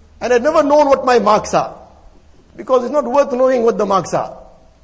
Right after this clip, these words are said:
It's all red rings in here. "يَا لَيْتَهَا كَانَتِ الْقَاضِيَةَ. How I wish that that death was the be-all and end-all. I'd never been resurrected."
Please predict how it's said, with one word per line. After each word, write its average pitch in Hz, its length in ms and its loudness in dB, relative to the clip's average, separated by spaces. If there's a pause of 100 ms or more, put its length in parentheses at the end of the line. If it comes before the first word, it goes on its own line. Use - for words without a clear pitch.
(260)
It's - 140 -12
all 262 180 4
red 220 200 4
rings 240 280 -2
in 202 120 0
here. 135 260 -4 (1120)
"يَا 196 260 2
لَيْتَهَا 226 580 2
كَانَتِ 226 340 0
الْقَاضِيَةَ. 190 920 0 (540)
How 262 200 0
I 247 140 2
wish 240 240 -6
that 180 240 -8
that 165 260 -6
death 254 360 -2 (180)
was 202 160 -6
the 180 120 -4
be-all 247 480 -2
and 220 140 -2
end-all. 233 440 2
I'd 190 180 -2
never 262 260 0
been 220 240 -6
resurrected." 196 760 -4